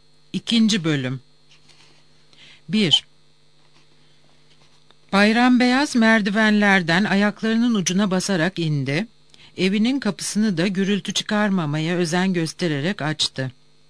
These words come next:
Kapıyı kapattıktan sonra karanlıkta usulca ayakkabılarını çıkardı. Neredeyse ayak parmaklarının ucunda,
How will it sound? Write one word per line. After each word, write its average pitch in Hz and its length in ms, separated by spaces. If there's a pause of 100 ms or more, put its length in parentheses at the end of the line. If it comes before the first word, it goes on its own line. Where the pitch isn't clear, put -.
(960)
Kapıyı 208 340
kapattıktan 202 720
sonra 151 400
karanlıkta 180 760
usulca 196 480
ayakkabılarını 165 800
çıkardı. 143 680 (560)
Neredeyse 190 680
ayak 196 380
parmaklarının 160 800
ucunda, 143 640